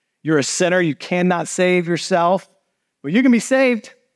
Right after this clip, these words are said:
The tense is so important. You can't save. You can't do the saving, but you can be saved by believing that though you were dead in your trespasses and sins, verses one through three,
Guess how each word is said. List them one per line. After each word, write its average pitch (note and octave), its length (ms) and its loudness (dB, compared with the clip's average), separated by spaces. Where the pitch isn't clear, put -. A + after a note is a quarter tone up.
The D#3 80 -4
tense B3+ 520 -2
is G#3+ 160 -4
so F4 360 0
important. A#3+ 440 0
You A#3 140 -2
can't C4+ 380 -2
save. G3 600 -2
You F#3+ 80 -2
can't G#3+ 280 0
do B3+ 240 4
the A#3 100 0
saving, G#3+ 600 -2
but - 160 -8
you G3+ 60 -2
can C3+ 220 -4
be C#3 380 0
saved G2+ 500 -12
by A#2 100 -2
believing D#3 580 2
that C3+ 200 -2
though D#3+ 160 2
you D#3+ 160 2
were C#3+ 120 2
dead D3+ 440 0
in C3+ 100 -4
your A#2+ 80 -2
trespasses D#3 760 -4
and D3+ 160 -2
sins, C3 420 0
verses B2 320 -6
one C#3+ 160 0
through E3 120 -2
three, C#3+ 320 2